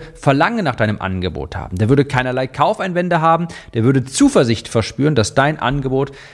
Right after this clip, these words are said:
zum gewünschten Endergebnis führt. Beispielsweise. Ja, kannst dir mal wirklich vom Ende her denken, wie sieht mein idealer Kunde aus? Was müsste der verstanden haben?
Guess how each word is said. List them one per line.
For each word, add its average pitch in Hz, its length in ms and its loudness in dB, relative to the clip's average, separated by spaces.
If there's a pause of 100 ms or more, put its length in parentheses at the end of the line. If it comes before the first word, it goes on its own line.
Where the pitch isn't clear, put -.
(260)
zum 113 360 2
gewünschten 117 640 0
Endergebnis 95 680 0
führt. - 280 -10
Beispielsweise. - 800 -2 (120)
Ja, 127 120 -2
kannst 214 200 -2
dir 202 60 -2
mal 175 240 0 (420)
wirklich 147 300 2
vom - 180 0
Ende 208 220 2
her 156 160 4
denken, 131 440 -2 (220)
wie 185 500 -4
sieht 123 300 0
mein 135 140 2
idealer 127 380 2
Kunde 101 340 -8
aus? - 220 -10
Was - 200 0
müsste 170 220 -2
der 151 160 4
verstanden 131 1300 0
haben? 78 340 -4